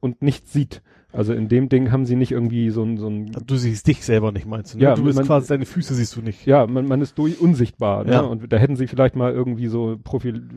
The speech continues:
Speaker 1: provisorisch irgendwie einen Körper rendern sollen, damit
Speaker 2: Ja.
Speaker 1: man irgendwas sieht. Wobei das natürlich blöd ist, die wissen ja nicht, ob man das eine Bein vorstellt. Wenn man dann irgendwie das eine Bein
Speaker 2: <laughs>
Speaker 1: vorzieht
Speaker 2: Ja.
Speaker 1: und der gerenderte Körper lässt das, dann ist das auch wieder bescheuert.
Speaker 2: Ja.
Speaker 1: Aber das war, das war das einzig Irritierende. Aber es ist geil, weil man dreht sich um und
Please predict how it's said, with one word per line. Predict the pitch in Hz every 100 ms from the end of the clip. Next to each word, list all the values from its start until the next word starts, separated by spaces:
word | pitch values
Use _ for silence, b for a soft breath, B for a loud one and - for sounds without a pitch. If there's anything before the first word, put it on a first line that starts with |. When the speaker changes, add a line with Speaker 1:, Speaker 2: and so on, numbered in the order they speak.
| 131 117
Speaker 1:
provisorisch | - 127 117 127 127
irgendwie | 131 117
einen | 120 107
Körper | 131 135 120
rendern | 117 120 117 113
sollen, | 113 113 113
damit | 110 123
Speaker 2:
Ja. |
Speaker 1:
man | 120 131
irgendwas | 160 185 131 123 -
sieht. | 156 - B B -
Wobei | 113 127
das | 120
natürlich | 127 123 120 120
blöd | 127 139
ist, | 123 123
die | 120
wissen | 120
ja | 123
nicht, | 123 123
ob |
man | 123
das | 113
eine | 123 117
Bein | 123 160 165
vorstellt. | 120 110 - 107 101
Wenn | 104
man | 110
dann | 110 117
irgendwie | 117 120
das | 147
eine | 123
Bein | 113 120 139
Speaker 2:
<laughs> | 123 -
Speaker 1:
vorzieht | 147 131 - 147
Speaker 2:
Ja. | 131
Speaker 1:
und | 127
der | 123
gerenderte | 120 113 127 127 120
Körper | 131 117 120
lässt | 110 113 143
das, | 139
dann | 120 113
ist | 98
das | 85
auch | - -
wieder | 90
bescheuert. | 82 214 175
Speaker 2:
Ja. | 135 B B B B B
Speaker 1:
Aber | 107
das | 104 -
war, | 120
das | 123 143
war | 151
das | 143
einzig | 139 139 123
Irritierende. | 127 123 - 135 117 120 B B
Aber | 110
es | 104
ist | 120 -
geil, | 113 104
weil | 104
man | 110
dreht | 98 117 113
sich | 98
um | 127 143 147 127
und | 117 110